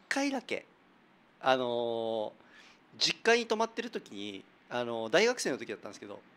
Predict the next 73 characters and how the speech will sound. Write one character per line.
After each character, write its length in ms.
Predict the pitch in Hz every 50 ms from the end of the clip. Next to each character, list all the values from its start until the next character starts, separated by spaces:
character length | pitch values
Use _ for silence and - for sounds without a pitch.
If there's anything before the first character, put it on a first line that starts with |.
| - - - - -
こ 100 | - 131
の 80 | 123 123
ひ 100 | - -
た 160 | - 208 202
り-、 80 | 196 -
一 140 | - - -
人 100 | 233 208
暮 160 | 208 190 196
ら 80 | 185
し 120 | 180 - 175
で、 280 | 165 156 139 - - - - - _ - -
あ 120 | 139 135
の、 120 | 131 123 120
名 140 | 131 170 185
護 80 | 190
に 140 | 165 123 113
す-、 120 | - 123 113 104 -
普 80 | - 139
段 220 | 123 107 104 101
住 120 | - 123 123
ん 20 |
で 100 | 113 117
る 80 | 104 104
の 80 | 101 107
に、 300 | 117 117 117 107 101 - - - - - - - - -
ま 80 | 151 151
あ、 20 |
陸 160 | 151 151 - 151
上 100 | 160 160
の 60 | 143
大 140 | 160 147 143
会 140 | 147 143
と 80 | 143 -
か 80 | - -
で 100 | - - -
帰 80 | 120 110
っ 40 | 107
て 200 | - - - 107
き 120 | - -
て、 260 | - 143 131 110 98 - - - - - - - - -
ひ-、 100 | - - - - -
あ 140 | 123 120 113
の、 220 | 113 113 110 110
戻 280 | 107 120 131 139 156 151
っ 20 |
て 80 | - 143
き 80 | -
た 80 | 117 101
時 160 | 101 - 110
に、 140 | 101 95 92 113
も 120 | 135 135
う 20 |
僕 200 | 127 147 156 -
の 120 | 202 214 214
部 60 | 240
屋、 420 | 160 123 117 107 104 101 - - - - - -
も 120 | 127 131
う 40 | 127 143
弟 340 | 156 156 190 180 196 180 170 -
完 180 | - 170 156
全 140 | 143 151 151
に 120 | 147 143
部 80 | 143 147
屋 120 | 143 135
に 120 | 131 117 104
し 80 | -
ち 60 | - 117
ゃ 20 |
っ 20 | - - - - - -
て 80 | 131
る 80 | 117 107
の 140 | 104 98 92
で、 180 | 98 92 95